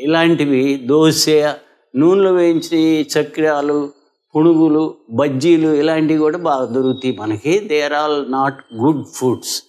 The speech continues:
they are not healthy foods. అలాగే food is more expensive. అసలు కొనుక్కోవాలంటేనే జపాన్లో వచ్చే జీతంలో బయట తినాలంటే సగం జీతం పైన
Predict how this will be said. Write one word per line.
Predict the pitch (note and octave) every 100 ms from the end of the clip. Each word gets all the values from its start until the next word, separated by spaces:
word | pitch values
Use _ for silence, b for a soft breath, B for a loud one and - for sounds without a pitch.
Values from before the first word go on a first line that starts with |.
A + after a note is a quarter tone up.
| _ -
they | B2+
are | C3 C3+
not | A2
healthy | C3 C#3 C#3+
foods. | C3+ - G2+ - - - b b b b b -
అలాగే | D3+ F#3 F#3 F3+ D3+ D3+ D#3 _ _ _ _ _ _ _ _ - C3
food | - G#3+ A3 G#3
is | G#3+ C#3+ C3+
more | D3 F3
expensive. | F#3+ E3 - - D#3 B2+ C#3
అసలు | B2+ A#2+ C3
కొనుక్కోవాలంటేనే | D3+ E3 E3+ G#3 G3+ G3 F#3+ G3 A3
జపాన్లో | F#3+ D#3 - F3+ F3+ F3+ F3+ D3 D#3 D3+ B B -
వచ్చే | C#3+ D3 F3+
జీతంలో | F3 F3 E3+ E3+
బయట | E3+ D#3+ E3 D#3+
తినాలంటే | E3+ D#3+ D3+ D3+ E3+
సగం | D3+ D3 D3+ D3+
జీతం | D#3 D#3 D#3
పైన | D3+ D3+ D3+ C#3+ A2